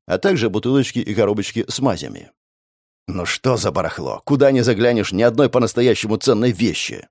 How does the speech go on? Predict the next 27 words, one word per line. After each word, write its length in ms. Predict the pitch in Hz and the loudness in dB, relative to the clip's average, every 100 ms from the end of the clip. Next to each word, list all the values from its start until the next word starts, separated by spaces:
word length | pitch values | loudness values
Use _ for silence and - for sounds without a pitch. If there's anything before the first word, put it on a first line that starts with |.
| _ _ _ _ | _ _ _ _
Принеся 500 | - 92 131 135 196 | -6 0 2 2 2
на 140 | 185 165 | 2 0
этот 240 | 151 143 | 0 2
раз 240 | 147 135 - | 2 2 0
кирасы, 500 | 104 147 156 135 98 | 2 2 2 0 0
в 80 | |
недовольстве 560 | 110 95 101 113 - 110 | 0 2 2 2 -2 -2
заметил 520 | 101 104 95 - 104 | 0 0 0 -2 -4
Сербаки. 600 | - 135 131 80 - 52 - _ _ _ _ _ _ _ | -2 -2 0 -4 -6 -16 -18 _ _ _ _ _ _ _
Хозяин 460 | - 139 175 214 190 | 0 2 4 4 4
все 180 | 165 | 4
редкости 420 | 190 185 151 - 139 | 4 4 0 0 0
старался 460 | - 143 143 139 | 4 6 6 2
сразу 340 | 147 156 104 - | 2 2 2 -4
продать. 480 | 78 - - - _ | -6 -6 -10 -16 _
Он 160 | - 175 | 0 2
их 80 | 139 | 2
считал 300 | 139 143 131 | 0 2 2
обузой. 540 | 143 131 127 - - _ _ _ - | 2 2 -2 -4 -12 _ _ _ -4
Чем 260 | 147 170 | 0 2
дороже 380 | 147 175 202 117 | 2 4 4 4
вещь, 280 | 95 92 - | 2 0 0
тем 200 | 131 135 | 2 4
дольше 320 | 180 185 123 | 4 2 0
и 80 | 110 | -4
сложнее 420 | - 127 110 147 | 0 0 2 2
продавалась. 680 | - 123 104 65 50 - | 2 2 2 0 -6 -10